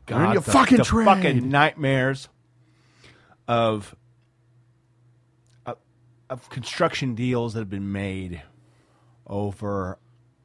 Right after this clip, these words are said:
Speaker 1: a thirty-two ounce beer
Speaker 2: Yeah.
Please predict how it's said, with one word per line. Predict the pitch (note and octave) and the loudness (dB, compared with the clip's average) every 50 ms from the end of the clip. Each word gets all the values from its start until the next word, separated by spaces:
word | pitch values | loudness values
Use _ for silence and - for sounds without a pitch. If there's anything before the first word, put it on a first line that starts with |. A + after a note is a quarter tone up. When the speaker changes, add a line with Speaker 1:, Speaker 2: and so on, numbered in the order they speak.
| _ | _
Speaker 1:
a | A2+ G#2+ G2 F#2+ F#2+ F#2 F2+ F2+ F2 E2+ E2+ - | -12 -12 -10 -10 -10 -12 -12 -12 -12 -14 -14 -10
thirty-two | - A#2+ A#2 A2+ A2+ G#2 - - A#2 A2+ G#2+ | -6 -4 -4 -4 -4 -8 -8 -8 -6 -6 -4
ounce | G2 G2 F#2+ - - - - | -6 -6 -8 -10 -12 -16 -16
beer | _ A#2 G2+ G2 F#2+ F#2 F2 E2+ E2 D#2+ - - _ _ _ _ _ _ _ _ | _ -10 -8 -8 -6 -6 -6 -8 -10 -12 -14 -18 _ _ _ _ _ _ _ _
Speaker 2:
Yeah. | - - F2 F2 F2+ F#2 F2+ | -4 -4 -2 0 0 -2 -2